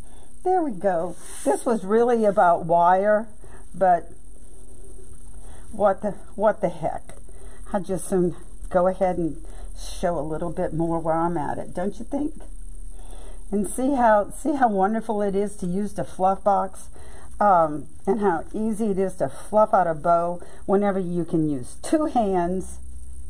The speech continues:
and move everything around.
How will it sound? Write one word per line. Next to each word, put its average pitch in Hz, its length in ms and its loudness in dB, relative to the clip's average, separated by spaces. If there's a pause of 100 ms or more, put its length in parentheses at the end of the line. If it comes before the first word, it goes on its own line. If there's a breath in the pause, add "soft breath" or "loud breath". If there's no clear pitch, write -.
(2000 loud breath)
and 175 300 4
move 254 260 4
everything 214 520 2
around. 165 760 2